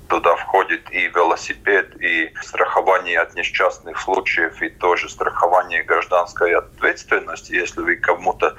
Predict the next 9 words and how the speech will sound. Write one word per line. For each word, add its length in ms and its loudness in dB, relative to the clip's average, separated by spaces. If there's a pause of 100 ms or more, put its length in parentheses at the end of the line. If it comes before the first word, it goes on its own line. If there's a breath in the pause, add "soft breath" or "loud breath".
(120)
наделали 640 0
вреда. 720 0
Но 60 0
это 200 -2
специальный 640 -2
продукт. 580 -4
А 80 2
легче 460 -2
всего 480 2